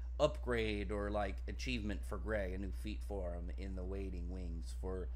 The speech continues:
this scenario. I think the alchemy stuff can't be a coincidence for Gray.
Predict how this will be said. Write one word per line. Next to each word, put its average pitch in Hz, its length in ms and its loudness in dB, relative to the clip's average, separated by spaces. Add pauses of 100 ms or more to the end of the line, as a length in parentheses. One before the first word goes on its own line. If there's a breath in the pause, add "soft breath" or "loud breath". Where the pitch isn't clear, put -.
(360 loud breath)
this 113 280 0
scenario. 90 680 -2
I 92 60 -2
think 92 220 -2
the 92 100 0
alchemy 90 320 -2
stuff - 260 -2
can't 92 200 -2
be 80 80 -2
a - 160 -4
coincidence 85 600 -4
for 80 200 -2
Gray. 80 300 -2